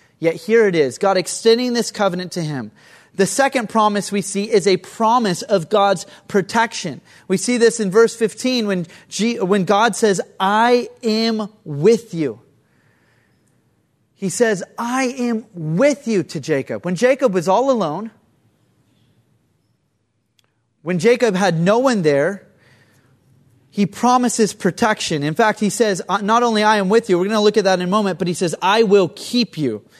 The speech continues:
"I will keep you" is what he says there in verse fifteen. "I will keep you." The idea of God keeping Jacob was the idea of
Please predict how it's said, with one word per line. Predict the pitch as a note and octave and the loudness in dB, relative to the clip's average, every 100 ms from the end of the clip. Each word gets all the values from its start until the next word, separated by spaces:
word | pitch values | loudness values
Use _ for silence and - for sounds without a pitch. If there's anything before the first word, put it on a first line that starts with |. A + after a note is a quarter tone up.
| - - | -20 -2
"I | G#3 | 2
will | A#3 G3 | 4 4
keep | - - C4+ A3+ | 0 -4 -2 -2
you" | F#3+ D3+ | -2 -2
is | D#3 | -2
what | D3+ | -6
he | |
says | C#3+ D#3+ B2+ | -2 -4 -4
there | D3 | -6
in | C3+ | -4
verse | C#3 - | -6 -6
fifteen. | - D3 - A#2+ - - - | -8 -8 -8 -12 -12 -20 -2
"I | G#3 | 2
will | A#3+ G#3+ | 4 2
keep | - C4 A3+ | 0 -4 -4
you." | F3 D3 | -4 -2
The | F#3 | -2
idea | F#3+ F#3+ D#3 C4 A#3 F3 E3 - - | 0 -2 -2 0 0 0 -6 -16 -10
of | F#3+ F3 D3 - _ _ _ _ _ _ _ _ _ _ - | -2 0 -2 -14 _ _ _ _ _ _ _ _ _ _ -2
God | F#3 G3+ A3+ A3+ F#3+ _ | 0 2 2 -2 -8 _
keeping | - G3 F#3+ E3+ D3 C3+ | -8 -6 -6 -6 -8 -10
Jacob | F3+ G3 D3+ A#2+ | -4 -4 -2 -4
was | C3+ | -4
the | D#3 C#3+ | -6 -4
idea | C#3+ C3+ F3+ E3 | -4 -2 -2 -2
of | C#3+ | -6